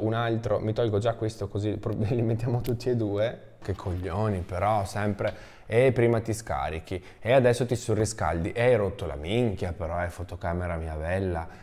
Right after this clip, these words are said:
Io sto sparando un po' di cagate, fammele sparare, cacchio. Ok, forse, forse ci siamo, forse la mia fotocamera ci dà la grazia.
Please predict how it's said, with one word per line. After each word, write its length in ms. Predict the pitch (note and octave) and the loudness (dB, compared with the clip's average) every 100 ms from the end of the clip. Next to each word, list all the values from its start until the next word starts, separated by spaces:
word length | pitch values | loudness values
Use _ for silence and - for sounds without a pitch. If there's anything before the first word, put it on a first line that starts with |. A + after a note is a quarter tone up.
| - | -2
Io 100 | A#2 | -2
sto 100 | G#2+ | 0
sparando 340 | G2 G2 G2 | 0 0 2
un 60 | G2 | 0
po' 120 | F#2 | 0
di 100 | F#2 | 0
cagate, 520 | F#2 E2+ E2+ A2+ A#2+ | 0 -4 -2 0 -2
fammele 360 | F#2 E2+ E2 D#2+ | -4 -4 -4 -6
sparare, 680 | - - - D#2+ G2 A2 E2+ | -8 -8 -4 0 2 2 -2
cacchio. 600 | - E2+ - - F2+ D2+ | -6 -8 -10 -10 -8 0
Ok, 380 | - F#3 E3+ D3 | 8 8 10 6
forse, 520 | C#3 C3+ C3+ B2+ - | 8 6 6 6 0
forse 400 | B2 A#2 A2+ A#2 | 2 4 4 0
ci 140 | A2+ A2 | -2 -2
siamo, 400 | - G2+ F#2+ F#2+ | 2 2 2 0
forse 380 | - A2+ A2 | 2 0 2
la 60 | G#2 | 2
mia 120 | G2 | 2
fotocamera 560 | F#2+ A2 A2+ F#2 G2 G2+ | 0 -2 0 0 2 0
ci 120 | - | -2
dà 120 | F#2+ | 0
la 80 | F2+ | 0
grazia. 500 | F2+ F2 - - F#2+ | 0 0 -2 -4 -4